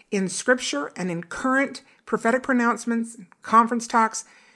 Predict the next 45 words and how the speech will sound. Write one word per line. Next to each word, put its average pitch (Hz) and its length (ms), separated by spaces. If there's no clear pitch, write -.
that 226 400
can 262 180
help 320 300
us - 160
see 349 340
when 226 500
we 214 120
could 240 280
be 233 120
lured 208 460
into 214 300
taking 214 460
on 202 200
the 208 80
slow 190 260
stain 190 220
of 202 60
the 233 60
world. 254 240
And 247 120
if 240 100
we 302 380
hold 269 360
to 277 120
these 214 300
truths, 190 420
that 254 200
will 277 100
not 247 160
happen 262 300
to - 160
us. - 200
We 240 320
also 240 420
need 196 240
to, 196 80
of - 180
course, - 640
convert 214 640
our 214 180
children 220 480
to 208 100
these 214 220
ideas. 233 360
And, 220 180